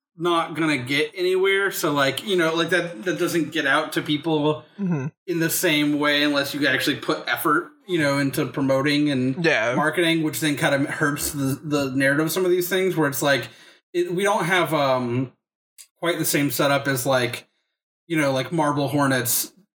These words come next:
Speaker 1: like, exploded on YouTube.
Speaker 2: Yeah.
Speaker 1: And, like, I'm sure there's been a ton of people that have tried that, but, like, Marble Hornets just got, you know, lucky and was good, so they were able to just kind of appear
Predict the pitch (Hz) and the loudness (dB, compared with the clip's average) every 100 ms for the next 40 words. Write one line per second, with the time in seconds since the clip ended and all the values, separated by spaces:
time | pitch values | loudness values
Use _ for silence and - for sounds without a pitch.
0 | - 127 123 127 - 156 139 135 135 131 | -4 -2 -2 -4 -2 0 2 2 2 2
1 | 123 - 131 120 117 180 175 170 165 165 | 0 0 2 0 2 2 4 4 2 0
2 | - 208 196 196 247 214 190 156 180 165 | 0 2 0 0 0 2 0 0 0 0
3 | 180 170 165 151 131 - 180 147 143 - | 0 0 0 0 -2 -2 -2 0 -2 -2
4 | 151 135 131 160 156 151 156 143 - 143 | -2 -2 0 -2 0 0 0 0 -4 -4
5 | 147 139 - 214 170 131 120 - - _ | -2 -2 -4 -2 0 0 -2 -8 -20 _
6 | - 180 180 185 165 143 147 139 175 170 | -2 -2 0 0 0 0 -4 -4 -2 0
7 | 143 139 - 143 139 135 131 123 - _ | 0 0 -2 2 2 2 0 -2 -12 _
8 | _ 156 156 156 156 147 170 135 156 135 | _ -4 -2 0 0 -2 -2 0 0 -2
9 | - - 170 156 143 135 - - 156 151 | -4 -6 -2 0 0 -4 -12 -8 -8 -6
10 | - 196 143 139 120 | -2 0 2 0 -4